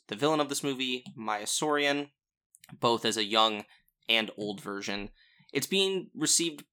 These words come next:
pretty well. It has a sixty-eight critic score, seventy-seven audience score, and i-,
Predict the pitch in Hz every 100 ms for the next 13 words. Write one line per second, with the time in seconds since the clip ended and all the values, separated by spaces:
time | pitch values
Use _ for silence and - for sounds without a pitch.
0 | _ - 214 196 175 175 170 165 - 127
1 | 135 127 - 147 - 131 - 123 120 -
2 | 117 113 110 117 113 - 104 - 120 123
3 | 117 113 - 117 110 113 - _ - -
4 | _ _ _ - 113 113 110 107